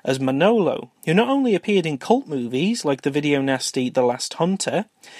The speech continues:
but he also appeared in twenty nineteen After the Fall of New York, twenty twenty Texas Gladiators, The House of Lost Souls, and Joe D'Amato's Endgame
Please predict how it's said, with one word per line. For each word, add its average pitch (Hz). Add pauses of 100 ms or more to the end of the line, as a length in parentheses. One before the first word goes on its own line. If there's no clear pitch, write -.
(280)
but -
he 165
also 190
appeared 139
in 135
twenty 175
nineteen 165
After 143
the 143
Fall 135
of 127
New 131
York, 131 (340)
twenty 180
twenty 160
Texas -
Gladiators, 147 (400)
The -
House 220
of 156
Lost 147
Souls, 214 (200)
and 160
Joe 220
D'Amato's 185
Endgame 135